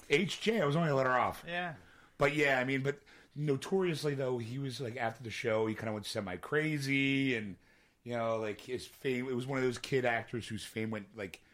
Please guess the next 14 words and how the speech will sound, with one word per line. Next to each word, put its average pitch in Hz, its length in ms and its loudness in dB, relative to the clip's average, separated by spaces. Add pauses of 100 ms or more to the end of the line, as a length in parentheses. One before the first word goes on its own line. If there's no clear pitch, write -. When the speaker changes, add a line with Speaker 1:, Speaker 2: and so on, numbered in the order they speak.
(160)
Speaker 1:
couldn't 117 200 -2
handle 107 160 -2
the 101 80 -6
fame, 101 400 -4
and 92 200 -6 (840)
Speaker 2:
Yeah. 131 220 -8 (500)
Speaker 1:
another 156 160 4
person 175 340 -2
who 160 60 -2
was 139 120 -2
there, 147 140 0
too, 190 240 0
was, 127 300 0
uh, 120 300 2